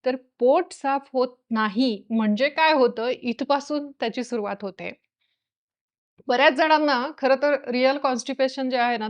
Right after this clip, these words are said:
ते नसतंच. बऱ्याच जणांचं कॉन्स्टिपेशन हे मानसिक असतं.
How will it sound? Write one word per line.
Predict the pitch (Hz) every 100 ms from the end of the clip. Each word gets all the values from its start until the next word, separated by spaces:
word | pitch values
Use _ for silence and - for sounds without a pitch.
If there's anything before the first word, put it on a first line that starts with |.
| 220
ते |
नसतंच. | 247 233 - 233 190 - _ _ _ _ _ -
बऱ्याच | 214 240
जणांचं | 240 262 262 269
कॉन्स्टिपेशन | 262 226 208 240 233 254
हे | 226
मानसिक | 262 226 202 202 240 226
असतं. | 190 _ 180